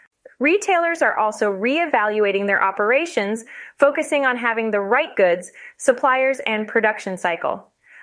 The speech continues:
Another company, Brooks Furniture Express, is taking a wait-and-see approach, closely monitoring customer sales.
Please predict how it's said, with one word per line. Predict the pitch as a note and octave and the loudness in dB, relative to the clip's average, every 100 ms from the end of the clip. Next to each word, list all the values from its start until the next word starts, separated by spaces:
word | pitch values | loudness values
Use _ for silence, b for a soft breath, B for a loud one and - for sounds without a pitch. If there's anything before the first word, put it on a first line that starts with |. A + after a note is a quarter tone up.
| B | B
Another | C4+ E4 G#4 | 2 4 2
company, | G4 D4 B3 A#3+ B3 | 2 0 0 0 0
Brooks | A3+ A3 - | 2 0 0
Furniture | - B3+ B3+ A#3 | 0 2 2 0
Express, | A3 - A3+ A3+ - B B B | 0 0 0 0 -6 B B B
is | - B3 | 0 2
taking | - B3 B3+ A#3+ | 2 2 2 0
a | |
wait-and-see | G#3 G#3 A#3+ C#4+ - A3 A3+ A3 G3 | 0 2 0 -2 -4 -6 -4 0 0
approach, | F#3 E3 A2+ - - B B | 0 -2 -2 -8 -20 B B
closely | - C4 D4 D4 C#4+ | 0 0 2 0 0
monitoring | A#3+ G#3 G#3+ G#3 G3+ F#3+ | 2 0 -2 -2 -2 -2
customer | F#3+ G3 - G3+ F#3 | -4 -4 -4 -6 -6
sales. | - E3 D3 - - | -2 -2 -2 -6 -16